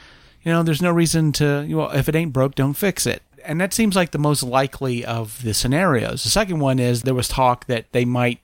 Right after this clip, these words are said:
bring Deadpool into a Disney Plus as a series, which doesn't seem to me at all to be a likely, because again, if you're not gonna bring in the Netflix shows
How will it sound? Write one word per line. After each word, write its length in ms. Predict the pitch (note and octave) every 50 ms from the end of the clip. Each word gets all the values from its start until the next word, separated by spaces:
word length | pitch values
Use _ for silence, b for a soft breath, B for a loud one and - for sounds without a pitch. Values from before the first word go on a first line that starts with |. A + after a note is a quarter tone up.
| _
bring 380 | - B2 A#2 A2+ C3 C3 C3 B2
Deadpool 640 | A2+ C#3 - C#3 C#3 C3+ - - C#3 C3+ B2 A#2+ A#2
into 520 | A#2 A#2+ A2 - - B2+ A#2+ A#2+ A#2 A2 G#2+
a 380 | G#2+ A2 A2 G#2+ G#2+ G#2 G#2 B B B B B B B B B B B
Disney 320 | - D3 D3 C#3 D3 C#3 A#2+
Plus 440 | - - D3 D3 C3+ B2+ A2+ -
as 140 | A#2+ A2 G#2 G#2
a 40 |
series, 720 | G2+ - - A#3 A3+ F#3 C#3 A#2+ F#2+ C#2 - - - - - _ _ _
which 480 | - C#3+ B2 B2 B2 - - - - C3+
doesn't 280 | C3+ D3+ D3 C#3+ C#3+ B2+
seem 240 | - D#3 D3+ C#3+ B2+
to 100 | - C3
me 260 | C3+ C#3+ C#3+ C#3 C3
at 80 | B2 C3
all 220 | D3 D#3+ D#3+ D3+
to 100 | B2+ B2
be 220 | A2+ A#2 A#2 A#2
a 100 | A2+ G#2 G#2+ G#2+ A2+ - -
likely, 500 | A2+ B2 B2+ B2+ B2 - - C3 C3 C3
because 400 | A#2+ C#3+ C3 B2+ - D3 C#3 B2
again, 460 | B2+ B2 D#3+ F3 D#3 C#3 C3+ C#3 C3 b b b b b b b b b b
if 140 | D3+ C3 -
you're 80 | E3
not 180 | E3 G3 G#3+ G#3
gonna 160 | G#3 G3 F3+
bring 280 | D3 C3+ D#3 E3 D#3+ D#3
in 140 | D3+ D3 C3+
the 60 | B2+
Netflix 560 | C3+ D3 D#3 - - - - C#3 A#2+ - -
shows 760 | - - - - A#2+ G#2+ G#2 G2 F#2 G2 G#2+ A2 - - -